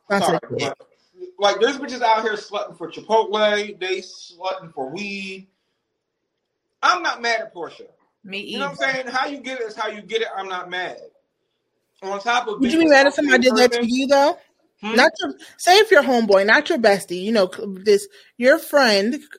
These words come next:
Speaker 1: 'cause apparently they were friends, now they're not friends, but friend. Say if you had a boy, not even just his marriage, say you had a boyfriend. And your friend, you introduced Kiki, had a good time. So then, out of nowhere, the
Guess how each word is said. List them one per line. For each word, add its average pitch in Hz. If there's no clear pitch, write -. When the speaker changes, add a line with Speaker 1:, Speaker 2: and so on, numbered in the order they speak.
Speaker 1:
'cause 233
apparently 240
they 208
were 208
friends, 226
now 208
they're 180
not 196
friends, 202
but 185
friend. 214
Say 262
if 294
you 277
had 262
a 240
boy, 240
not 311
even 302
just 240
his 202
marriage, 180
say 269
you 294
had 254
a 220
boyfriend. 185
And 220
your 226
friend, 277
you 262
introduced 311
Kiki, 311
had 262
a 262
good 254
time. 185
So 277
then, 330
out 262
of 294
nowhere, 330
the 220